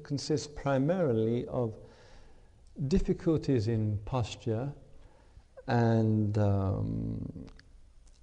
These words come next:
um, unsettled mind, and not quite sure what meditation is and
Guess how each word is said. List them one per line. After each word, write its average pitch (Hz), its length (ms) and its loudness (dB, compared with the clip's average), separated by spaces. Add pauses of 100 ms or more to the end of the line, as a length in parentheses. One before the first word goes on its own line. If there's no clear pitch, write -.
(100)
um, 107 240 4
unsettled 151 720 2
mind, 120 680 -2 (420)
and 127 320 2 (520)
not 180 440 0
quite 143 300 0
sure 131 400 2 (760)
what 147 280 2
meditation 127 800 0
is 117 300 -2
and 107 300 -4